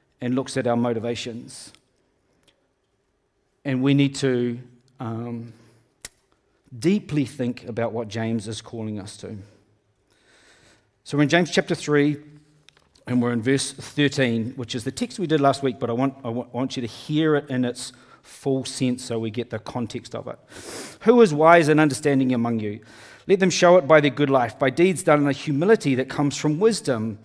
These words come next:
But if you harbor bitter envy and selfish ambition in your hearts, do not boast about it or deny the truth.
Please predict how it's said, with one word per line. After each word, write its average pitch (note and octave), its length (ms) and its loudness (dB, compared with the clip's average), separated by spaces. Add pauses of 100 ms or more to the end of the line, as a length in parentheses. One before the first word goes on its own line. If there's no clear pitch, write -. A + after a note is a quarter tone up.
(520)
But E3 120 0
if G#3+ 140 0
you A#3 180 0 (180)
harbor F3+ 1000 0 (280)
bitter A3 420 4
envy A#2+ 600 0
and B2 120 -8
selfish A3 540 0
ambition D3 420 0
in C3 100 2
your B2 140 0
hearts, A#2+ 360 -4 (560)
do D3 120 2
not F3+ 200 2
boast C#3 280 2
about B2+ 260 4
it D3 140 4
or C3 120 -4
deny B2 300 0
the A2+ 100 -4
truth. - 460 -10